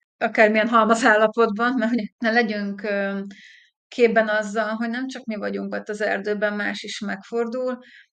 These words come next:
Nem szép látvány látni egy ilyet. Nyilván az állatok ürüléke más tészta. Szerintem nagyon sokszor már fel se tűnik az embereknek, főleg, hogy vannak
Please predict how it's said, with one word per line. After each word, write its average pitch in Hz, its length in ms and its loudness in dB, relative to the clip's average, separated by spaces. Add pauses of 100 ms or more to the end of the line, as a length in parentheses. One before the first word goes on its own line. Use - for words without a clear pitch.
(140)
Nem 262 220 0
szép 214 220 -4
látvány 202 400 -2
látni 202 300 -6
egy 190 180 -6
ilyet. 233 340 -4
Nyilván 220 420 -2
az 202 140 -6
állatok 202 420 -6
ürüléke 202 680 -6
más 196 260 -6
tészta. 277 600 -4 (100)
Szerintem 214 440 -6
nagyon 208 220 -2
sokszor 208 320 -8
már 196 160 -6
fel 208 160 0
se 208 140 -4
tűnik 202 320 -6
az 208 100 -8
embereknek, 226 640 -2
főleg, 214 360 -4
hogy 208 140 -4
vannak 196 380 -6